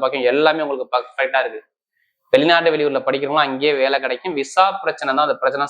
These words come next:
சரியாகும். தொழில் பண்றவங்க ஜாதகத்தை பார்த்து தசாபதி பார்த்து இப்ப தொழிலை ஸ்டார்ட் பண்ணி பாருங்க, அதுல எந்த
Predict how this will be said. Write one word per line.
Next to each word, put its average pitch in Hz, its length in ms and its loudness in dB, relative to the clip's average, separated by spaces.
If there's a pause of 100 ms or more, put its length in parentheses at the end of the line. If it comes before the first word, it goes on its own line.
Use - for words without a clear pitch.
சரியாகும். 131 560 2 (560)
தொழில் 185 300 4
பண்றவங்க 160 360 2
ஜாதகத்தை 151 320 2
பார்த்து 139 220 0
தசாபதி 143 380 0
பார்த்து 147 120 0
இப்ப 139 140 -8
தொழிலை 139 240 2
ஸ்டார்ட் 135 300 0
பண்ணி 135 200 -6
பாருங்க, 135 260 2
அதுல 135 160 -2 (120)
எந்த 151 220 -2